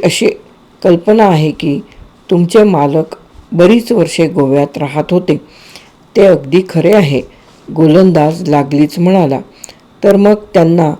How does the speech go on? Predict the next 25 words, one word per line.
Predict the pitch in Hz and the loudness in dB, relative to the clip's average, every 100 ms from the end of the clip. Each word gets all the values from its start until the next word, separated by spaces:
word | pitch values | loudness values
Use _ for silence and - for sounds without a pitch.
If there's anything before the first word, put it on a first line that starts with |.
| - _ _ _ | -12 _ _ _
कदाचित | 165 160 175 175 214 208 - | 0 2 2 2 -2 -4 -6
आम्हाला | 160 165 185 175 | -2 0 2 2
हवे | 196 160 147 160 - | 2 2 2 0 0
असलेले | 143 - 165 156 151 | -6 0 2 2 0
नाव | 151 135 143 | -2 -2 -4
माहीत | 147 143 143 180 | -4 -4 0 0
असेल. | 175 175 135 - - _ _ _ - | 2 0 0 -6 -20 _ _ _ -4
तो | 196 | 0
माणूस | 190 156 156 151 147 - _ _ _ _ | 0 0 2 0 -2 -12 _ _ _ _
पणजी | 170 170 170 233 | 2 2 2 2
शहराचा | - 160 156 156 - 147 - - | 4 2 2 -2 0 -2 -4 -2
एक | 151 - - - | -2 -2 -10 -8
अत्यंत | 151 - 208 196 170 156 - _ _ - | -6 2 2 2 0 -2 -8 _ _ -10
श्रीमंत | - 160 165 220 240 | -2 0 2 2 2
माणूस | 190 156 170 160 160 | 0 0 -4 -6 -4
आहे | 131 143 165 160 - _ _ _ | -2 0 0 -2 -12 _ _ _
आणि | 208 220 | 0 2
मला | 202 165 151 151 - | 2 2 0 0 -4
असे | 147 208 | 0 0
सांगण्यात | 214 185 151 147 151 - | 2 -2 0 0 -2 -4
आले | 151 143 | -2 2
आहे | 151 147 147 | 2 2 0
की, | - 175 202 - - _ _ - | 0 -2 -2 -6 -20 _ _ -8
बंदर | 160 160 160 190 220 | 0 2 4 4 4
विभागात | 196 151 165 151 139 | 4 2 0 0 0